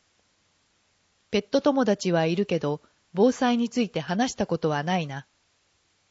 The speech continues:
アンサー。避難所での運営は自分たちでやる。どうしたい？避難所で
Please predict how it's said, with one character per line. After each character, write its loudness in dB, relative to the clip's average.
ア 2
ン -2
サ -10
ー。 -4
避 0
難 2
所 2
で 2
の -2
運 0
営 0
は 0
自 -2
分 -4
た 0
ち -4
で -4
や -2
る。 -4
ど 6
う 0
し -6
た -6
い？ -10
避 -2
難 2
所 4
で -2